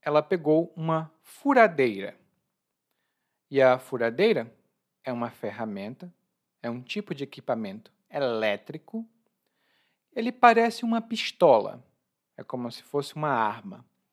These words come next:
mas ele tem uma ponta fina que gira bem rápido e faz. E você pode fazer buracos na parede.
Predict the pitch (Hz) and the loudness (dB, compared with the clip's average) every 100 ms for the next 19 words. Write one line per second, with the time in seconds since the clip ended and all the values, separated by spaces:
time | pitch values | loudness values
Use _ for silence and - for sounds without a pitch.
0 | _ _ _ _ - 135 135 135 - 151 | _ _ _ _ -6 -2 -2 -4 -8 -6
1 | 147 147 170 170 143 - - 196 180 131 | -6 -6 -6 -6 -8 -6 0 0 0 -6
2 | 127 - - 294 226 113 113 _ _ _ | -10 -14 -4 0 0 -2 -10 _ _ _
3 | _ _ _ _ _ _ - 170 151 127 | _ _ _ _ _ _ -10 -6 -4 -2
4 | 151 196 180 127 123 - - 247 254 - | 0 4 6 4 -2 -4 0 0 0 -4
5 | 135 131 127 190 196 277 - _ _ _ | -2 -2 -2 -4 -4 -4 -10 _ _ _
6 | _ _ _ _ - 151 139 110 - _ | _ _ _ _ -14 0 2 2 -4 _
7 | _ _ 185 208 _ 427 427 440 440 453 | _ _ -20 -20 _ -12 -8 -6 -4 -4
8 | 453 466 453 453 453 453 453 453 466 480 | -4 -4 -2 -2 -2 -2 -2 -2 -2 -2
9 | 440 - _ _ _ _ _ 175 170 180 | -4 -10 _ _ _ _ _ -6 -4 -4
10 | 180 - 160 147 156 - _ _ _ 160 | -6 -2 -2 -2 -8 -12 _ _ _ 0
11 | 147 151 160 147 190 135 139 165 - 123 | 2 0 -4 0 4 6 6 4 -2 -8
12 | 113 117 113 160 143 113 104 92 - | -6 -8 2 2 4 0 -6 -12 -20